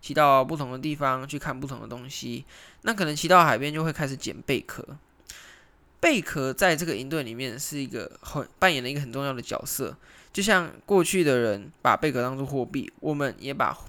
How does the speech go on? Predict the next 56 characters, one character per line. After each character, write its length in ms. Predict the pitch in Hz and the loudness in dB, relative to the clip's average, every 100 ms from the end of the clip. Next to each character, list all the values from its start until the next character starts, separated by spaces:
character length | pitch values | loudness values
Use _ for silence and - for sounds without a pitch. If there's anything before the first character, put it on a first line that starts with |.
| - | -4
贝 140 | 175 | 0
壳 200 | 147 - | 0 -2
当 160 | 107 127 | -6 -6
作 120 | 123 | -8
货 220 | 120 127 110 | -8 -8 -10
币。 260 | - 113 - - - - - | -12 -14 -18 -20 -20 -12 -2
那 400 | 269 240 185 180 | 2 2 2 0
这 120 | 202 | 0
些 320 | 196 180 170 | 4 4 4
贝 180 | 170 175 | 2 0
壳 160 | 139 127 | 0 -2
可 80 | |
以 20 | 135 | 0
拿 80 | |
来 80 | 110 | -2
做 120 | 131 | -2
什 120 | 127 113 | -4 -6
么？ 100 | 85 | -8
我 460 | 60 98 127 117 | -6 -4 -2 -2
晚 180 | 87 131 | 0 -2
一 40 | |
点 120 | 160 127 | -2 -4
再 140 | 123 | -4
说。 340 | 131 120 113 127 _ _ _ _ _ _ _ - - | -4 -6 -8 -10 _ _ _ _ _ _ _ -14 -4
那 280 | 233 220 | 0 0
骑 200 | 196 - | 0 4
完 120 | 190 202 | 4 6
脚 140 | 139 | 4
踏 160 | 180 190 | 6 4
车 160 | 185 | 2
之 140 | 165 175 | -2 -2
后 140 | 185 | -2
呢， 140 | 156 | -2
我 60 | 135 | -4
们 140 | 127 135 | -6 -4
就 100 | 160 | -2
回 140 | 147 | 0
到 140 | 139 | 2
我 80 | 139 | 2
们 120 | 117 | 0
的， 300 | 113 117 98 - - - - - - - | -2 -2 -2 -6 -12 -12 -14 -18 -18 -14
算 680 | - 202 190 170 160 151 95 - _ _ _ | -2 4 4 4 -2 -10 -12 -16 _ _ _
营 340 | 147 147 160 | -8 -8 -8
地 300 | 175 208 180 | -8 -6 -4
吗？ 500 | 147 135 135 135 135 - _ _ _ _ _ - | -2 0 0 0 -4 -8 _ _ _ _ _ -16
好， 280 | - 131 131 | -2 0 0
算 180 | - 175 | 0 -2
我 60 | |
们 80 | 127 | -2
的 280 | 117 107 85 - _ _ _ | -2 -2 -4 -10 _ _ _
营 200 | - 175 | -6 -4
本 220 | 185 139 | 0 -2
部 200 | 120 165 | -2 -6
好 160 | 135 - | -6 -6
了 120 | 90 | -4
啦。 160 | 76 | -4